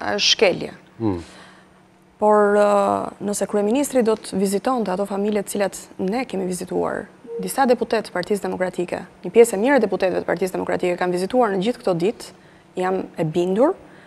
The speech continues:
Speaker 1: që edhe zonjat që janë këtu, edhe kryeministri, i cili citoi Dragushin,
Speaker 2: Mendoni që zonjat që janë
Speaker 1: Fluturimin,
Speaker 2: këtu nuk i kanë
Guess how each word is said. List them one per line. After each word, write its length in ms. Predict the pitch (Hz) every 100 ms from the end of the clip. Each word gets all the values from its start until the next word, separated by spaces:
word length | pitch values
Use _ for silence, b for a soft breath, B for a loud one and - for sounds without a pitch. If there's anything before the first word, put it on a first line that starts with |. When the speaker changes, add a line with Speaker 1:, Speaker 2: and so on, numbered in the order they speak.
| b
Speaker 1:
që 140 | -
edhe 160 | 180 233
zonjat 320 | 196 180 160
që 140 | - -
janë 140 | -
këtu, 160 | - 190 254 b b b b -
edhe 380 | 196 220 240 247 240 240 233 220 - -
kryeministri, 680 | 196 185 233 269 - 175 208
i 60 |
cili 180 | 190 185 185
citoi 380 | 175 196 185 170
Dragushin, 400 | 175 170 190 123
Speaker 2:
Mendoni 240 | 139 143
që 80 | 127
zonjat 300 | 120 147 147
që 80 | -
janë 160 | 147 139
Speaker 1:
Fluturimin, 60 |
Speaker 2:
këtu 100 | 151
nuk 140 | 131 139
i 40 | 139
kanë 180 | 143